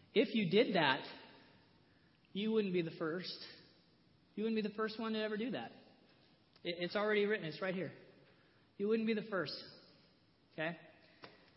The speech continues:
We would be very thankful if anyone chooses to do that, but you wouldn't be the first one to do it. But don't you think that if you did something that radical with your money, if you did something that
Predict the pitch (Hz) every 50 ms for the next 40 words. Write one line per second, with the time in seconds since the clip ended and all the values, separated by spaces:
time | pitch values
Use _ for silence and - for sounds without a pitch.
0 | - - - _ _ _ _ _ _ _ _ _ - 160 165 170 160 180 175 160
1 | 170 196 226 - - 254 240 208 - - 135 110 107 - - - - - - -
2 | - 147 139 143 139 139 143 - - 160 156 156 135 - - 147 151 170 156 127
3 | 117 120 123 131 139 143 147 151 151 156 151 147 - 165 160 - - 160 151 147
4 | 147 165 185 151 - - - - - - - - - - - - - - - -
5 | _ - 180 - - 214 220 233 226 240 220 202 - - 214 190 151 127 - -
6 | - - - - - 180 175 175 175 - 202 220 214 175 170 214 208 185 - -
7 | 196 190 180 185 175 160 147 135 139 170 175 180 - 185 170 170 175 180 185 180
8 | 175 - 143 131 131 143 131 - - 151 156 156 160 156 151 143 127 123 - -
9 | - - - - 165 147 180 220 214 247 226 - - 233 220 214 - 196 170 156
10 | 156 160 185 196 214 226